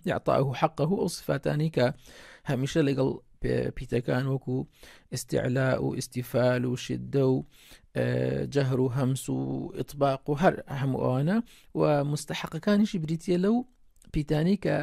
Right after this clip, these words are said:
هەندێک جار مستحقی صفەتێکە بن وەکو تەفخیم و تەرقیقی ڕا، ئە، یان مەسەلەن ئەلیف جاری وە هەیە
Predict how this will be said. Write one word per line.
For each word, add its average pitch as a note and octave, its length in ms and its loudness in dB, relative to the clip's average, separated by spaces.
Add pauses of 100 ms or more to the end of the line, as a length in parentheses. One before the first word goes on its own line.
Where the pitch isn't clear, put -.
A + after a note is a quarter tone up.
(120)
هەندێک D#3+ 440 4
جار E3 280 6 (600)
مستحقی - 720 -2 (1000)
صفەتێکە D#3 600 0
بن E3 80 2
وەکو D3+ 240 0
تەفخیم C#3+ 360 -2
و C#3 40 0
تەرقیقی C#3 480 -2
ڕا، D3+ 240 6 (1700)
ئە، D3 140 -2 (500)
یان F#3+ 280 4 (440)
مەسەلەن C#3 420 -2
ئەلیف A#2+ 340 2 (280)
جاری C3+ 220 -2
وە B2+ 100 0
هەیە C3+ 300 0